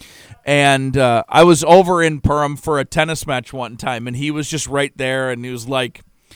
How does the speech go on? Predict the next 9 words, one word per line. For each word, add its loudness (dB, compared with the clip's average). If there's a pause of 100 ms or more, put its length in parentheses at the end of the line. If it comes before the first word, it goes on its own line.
(420)
"I -2
don't 2
know, 0
man, 2
he's -4
just, -2
he's -2
just -4
awesome." -4